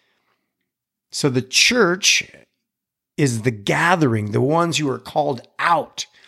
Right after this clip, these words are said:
So what we've done for hundreds, actually a couple thousand years, I, I guess you could say, is we have, we have, uh, institutionalized Christianity or our faith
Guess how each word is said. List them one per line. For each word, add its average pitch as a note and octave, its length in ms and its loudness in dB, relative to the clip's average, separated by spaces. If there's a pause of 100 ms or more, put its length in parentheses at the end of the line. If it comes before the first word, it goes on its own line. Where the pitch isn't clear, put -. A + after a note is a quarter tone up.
(800)
So C#3+ 340 4
what D#3 340 0
we've D3+ 260 2
done A3 380 2
for A2 360 -8
hundreds, D3 680 -2
actually C#3 380 -2
a A2+ 40 -20
couple A#2 280 -4
thousand B2 500 0
years, B2+ 360 2
I, A2 160 -2
I B2+ 80 -4
guess C3 300 0
you A2+ 60 -6
could G#2 180 -10
say, G#2+ 360 -10 (880)
is C3 180 0
we C#3+ 200 2
have, C3 380 0 (540)
we C#3 200 2
have, B2 460 2
uh, A2 320 -4 (160)
institutionalized C3+ 1800 0 (360)
Christianity B2+ 920 2
or B2 220 0
our A2 160 -8
faith C3+ 880 -6